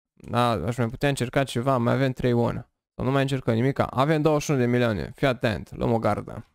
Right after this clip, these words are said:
Parcă era o gardă la douăzeci și unu, luăm aia și aia e. Douăzeci, aia e, douăzeci.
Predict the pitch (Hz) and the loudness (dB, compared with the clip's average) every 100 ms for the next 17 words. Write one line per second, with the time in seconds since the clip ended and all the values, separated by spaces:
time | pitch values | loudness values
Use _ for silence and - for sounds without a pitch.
0 | _ _ _ _ _ _ _ _ _ 127 | _ _ _ _ _ _ _ _ _ -6
1 | 123 143 131 113 110 117 107 110 110 110 | -2 0 2 2 2 0 0 -2 0 0
2 | 110 - 139 110 127 120 139 127 - - | -2 -4 -2 -2 -2 -2 -2 -2 -6 -10
3 | - _ _ _ - 113 107 107 _ _ | -12 _ _ _ -4 0 0 -2 _ _
4 | _ _ _ _ _ _ _ - 147 131 | _ _ _ _ _ _ _ 2 2 4
5 | 131 120 - - 123 110 101 - - 131 | 2 0 -2 0 0 0 -4 -8 -4 2
6 | 127 117 135 113 | 2 2 0 0